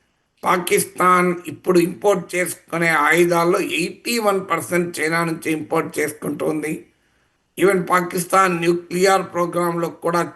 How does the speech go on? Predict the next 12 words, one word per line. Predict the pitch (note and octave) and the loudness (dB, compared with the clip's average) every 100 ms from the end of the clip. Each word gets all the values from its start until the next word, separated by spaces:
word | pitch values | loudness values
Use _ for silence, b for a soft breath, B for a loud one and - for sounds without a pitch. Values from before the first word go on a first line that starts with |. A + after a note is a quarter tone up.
| - | -6
చైనా | D3+ F3 F3+ D#3+ D#3 - | -2 0 2 0 -2 -6
సహకారం | - D3+ D#3+ E3+ E3 C#3+ | -8 -6 -2 0 0 -2
ఉంది. | A#2+ - _ _ _ _ _ _ | -10 -18 _ _ _ _ _ _
కానీ | - F3+ | 0 0
వాస్తవంగా | F3 E3 G3+ E3+ F#3 G#3 G#3+ | 2 4 4 2 0 2 2
మొదటి | G#3 E3+ D#3+ G3 G3+ G3+ | 2 -2 -2 -2 0 -2
నుంచి | G3+ G3 E3+ - A#3+ | 0 -4 -6 -6 -4
పాకిస్తాన్ | A#3+ - D3+ D#3 - F3 - E3 F3 E3 | -4 -2 -4 -2 -4 -4 0 2 4 2
న్యూక్లియర్ | D3+ D3+ - D#3+ F3 E3+ - | -2 -6 -8 0 2 2 0
ప్రోగ్రాంకు | D3+ C#3+ D3 D#3+ - G3 | -4 -2 -2 -4 -6 -8
సహకరించింది | - C3+ C3+ F3+ F3 E3+ - | -6 -8 -4 0 0 -2 -6
అమెరికా. | A#2+ G#2 - _ | -8 -12 -18 _